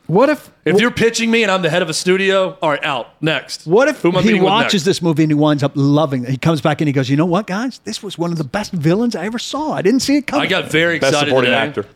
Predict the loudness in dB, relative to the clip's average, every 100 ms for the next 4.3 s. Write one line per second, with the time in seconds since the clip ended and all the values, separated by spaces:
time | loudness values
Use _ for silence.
0 | -8 -4 -6 -4 -8 _ -8 -2 0 -2
1 | -6 -4 -4 -4 -4 -4 -2 0 0 0
2 | -2 -2 0 0 0 -2 -4 -2 -2 -2
3 | -4 -10 _ _ _ -16 -4 -4 -2 -2
4 | -2 -4 -8